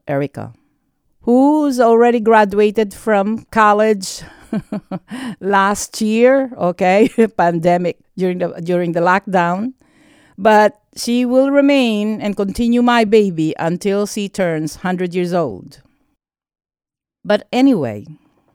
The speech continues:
when this new covid variant was named again,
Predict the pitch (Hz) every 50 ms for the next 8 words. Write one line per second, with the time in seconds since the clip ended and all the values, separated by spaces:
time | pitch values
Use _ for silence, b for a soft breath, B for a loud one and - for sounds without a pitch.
0 | _ _ - 220 240 262 269 269 240 226 240 220 - 226 240 254 277 311 311 -
1 | - 277 277 277 262 233 269 240 190 165 170 196 208 220 226 208 175 147 143 -
2 | 165 175 165 - - 185 175 175 190 208 220 220 226 220 196 208 160 135 123 123
3 | 131 127 143 165 151